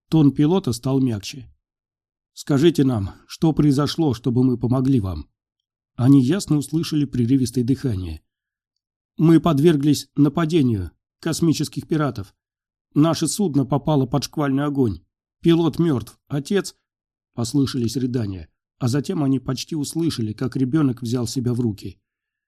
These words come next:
«Его похитили. Он сопротивлялся, и его убили». «Назовите себя, пожалуйста», сказал пилот.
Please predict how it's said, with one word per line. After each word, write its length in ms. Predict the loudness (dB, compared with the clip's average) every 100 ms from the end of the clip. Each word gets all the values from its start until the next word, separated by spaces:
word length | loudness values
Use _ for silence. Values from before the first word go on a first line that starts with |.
| _ _ -6
«Его 320 | 2 4 4
похитили. 680 | 2 0 0 -2 -4 -8 -12 _ _ _ _ -2
Он 180 | 0
сопротивлялся, 960 | 2 0 0 0 2 2 0 -4 -8 -10 _
и 120 | 2
его 260 | 2 4 4
убили». 500 | 4 0 -2 -8 _ _ _ _ _ _ _ _ _ _ _ -2
«Назовите 560 | 0 2 2 2 0
себя, 260 | 0 2 2
пожалуйста», 720 | 0 -2 -4 -8 -10 -14 -14 _ -18
сказал 320 | -6 -4 -4
пилот. 440 | -2 -2 0 -4